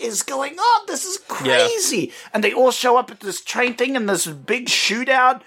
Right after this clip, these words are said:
Speaker 1: One random civilian gets brutally shot. And I
Speaker 2: Mm-hmm.
Speaker 1: was like, "Oh my God, that was,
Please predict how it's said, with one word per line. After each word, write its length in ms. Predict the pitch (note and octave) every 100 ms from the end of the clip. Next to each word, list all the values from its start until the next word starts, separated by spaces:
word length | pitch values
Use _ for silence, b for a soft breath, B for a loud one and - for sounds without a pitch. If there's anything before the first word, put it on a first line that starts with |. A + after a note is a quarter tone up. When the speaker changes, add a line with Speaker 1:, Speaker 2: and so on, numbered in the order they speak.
| b b _
Speaker 1:
One 440 | C3+ F#3+ C#4 G#3+
random 360 | F#3+ A3+ B3 A#3+
civilian 720 | - E3+ C#3+ G#3+ C#4 C#4+ A3+
gets 240 | G3 C#3 -
brutally 840 | A2+ C#3 F3+ B3+ B3 B3+ G#3 D3
shot. 460 | A2+ - A3+ C4 D4
And 280 | F#3 G3
I 80 | F3
Speaker 2:
Mm-hmm. 80 | D#3
Speaker 1:
was 240 | D3 C3+
like, 260 | C3+ B2 -
"Oh 160 | F3+ C4+
my 220 | C4 D#3+
God, 400 | C3 D#3 A#3+ D3+
that 200 | D#3+ G#3+
was, 300 | E3+ B2 A2+